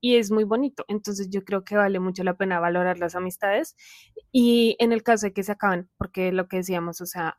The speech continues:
no todas van a ser para toda la vida, o sea, es imposible,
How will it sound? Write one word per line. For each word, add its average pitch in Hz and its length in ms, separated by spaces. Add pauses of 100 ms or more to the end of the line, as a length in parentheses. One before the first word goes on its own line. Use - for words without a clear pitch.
(120)
no 202 320
todas 196 320
van 185 140
a 185 80
ser 185 160
para 185 220
toda 180 120
la 170 140
vida, 170 280 (120)
o 190 120
sea, 160 400 (120)
es 190 180
imposible, 190 560